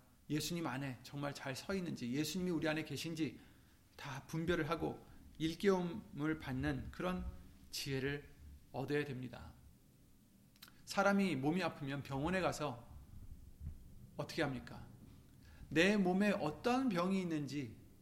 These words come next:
검사를 하죠. 그죠? 어, 여기, 여기 아픈데 이것이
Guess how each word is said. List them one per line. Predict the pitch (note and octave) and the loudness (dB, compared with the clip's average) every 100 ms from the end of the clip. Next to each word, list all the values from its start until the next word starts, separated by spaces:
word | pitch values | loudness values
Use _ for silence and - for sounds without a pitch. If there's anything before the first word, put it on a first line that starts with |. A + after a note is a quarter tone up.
| - - - - | -20 -20 -18 -16
검사를 | - D3+ F3 A3 G#3 D#3+ | -2 2 4 4 2 0
하죠. | C#3+ - - - - | -4 -8 -14 -14 -10
그죠? | C3 D#3+ - - - - - - - - | -8 -8 -10 -16 -16 -16 -16 -16 -16 -10
어, | B2+ A#2+ A#2 A#2 A2+ - - - - - - - - - - | -8 -6 -8 -8 -10 -14 -14 -16 -18 -20 -20 -20 -20 -20 -2
여기, | D#3 E3 G3 | 2 4 4
여기 | G3+ G#3 G3+ | 4 2 0
아픈데 | - - - G3+ G3+ G3 F#3+ G3 G3+ | -2 -6 -2 2 4 4 4 2 2
이것이 | D#3 D#3+ F3 G3+ | 0 2 2 0